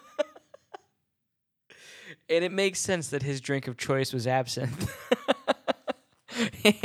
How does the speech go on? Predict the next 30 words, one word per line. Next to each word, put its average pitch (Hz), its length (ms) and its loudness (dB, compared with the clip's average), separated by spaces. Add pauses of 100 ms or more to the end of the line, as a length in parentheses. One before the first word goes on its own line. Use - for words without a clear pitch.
(1800)
Um, 131 880 2
literary 226 560 6
inspiration. 160 580 -2
The 123 60 -2
name 160 140 2
of 220 80 -4
the 180 60 2
cocktail 135 360 0
is 117 120 -4
derived 117 440 0
from 117 340 -2
Hemingway's 131 480 -2
nonfiction 123 520 -4
book, 117 180 -4
Death 104 220 -4
in 123 60 -6
the 120 100 -2
Afternoon. 143 520 -4 (360)
Makes 117 300 -6
sense. - 500 -8 (320)
<laughs> - 320 -14
Which 143 460 4
is 131 680 4
about 131 300 6
the 127 60 -6
tradition 147 600 0
of 113 320 -2
bullfighting 131 600 2
in 131 100 -6
Spain. 135 440 -4